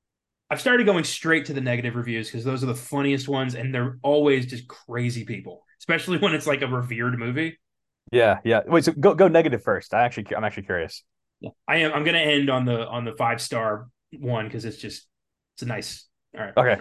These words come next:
Speaker 2: cool, cool.
Speaker 1: This first one's from J C R A. These are all half a stars, by the way. Um,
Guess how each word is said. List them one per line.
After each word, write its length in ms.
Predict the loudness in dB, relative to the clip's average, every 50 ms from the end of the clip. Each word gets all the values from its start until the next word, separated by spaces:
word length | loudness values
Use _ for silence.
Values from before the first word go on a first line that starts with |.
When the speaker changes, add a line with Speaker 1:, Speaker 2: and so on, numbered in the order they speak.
| -2 -4
Speaker 2:
cool, 200 | -4 -4 -4 _ _
cool. 200 | -6 -6 -6 -8 _ _ _ _ _ -10
Speaker 1:
This 140 | -10 -8 -4
first 240 | -2 0 0 0 0
one's 140 | -2 -2 -2
from 200 | -2 -2 -2 -2
J 300 | -2 0 0 0 0 -2
C 440 | -2 -4 -4 -2 -2 0 0 -2 -2
R 300 | -2 -4 -4 -4 -4 -4 -2
A. 420 | 0 0 2 0 0 -2 -4 -8 _ _ _ _ -4
These 140 | -2 2 2
are 80 | 4 2
all 80 | 2
half 300 | 2 2 0 0 0 0 -4
a 20 |
stars, 560 | -8 -6 -6 -4 -4 -4 -6 -8 -12 -14 _ -12
by 100 | -10 -10
the 80 | -10 -10
way. 200 | -10 -10 -10 -12 _ _ _ _ _ _ _ _ _ _ _ -6 -2
Um, 400 | 0 2 2 0 0 -4 -8 -12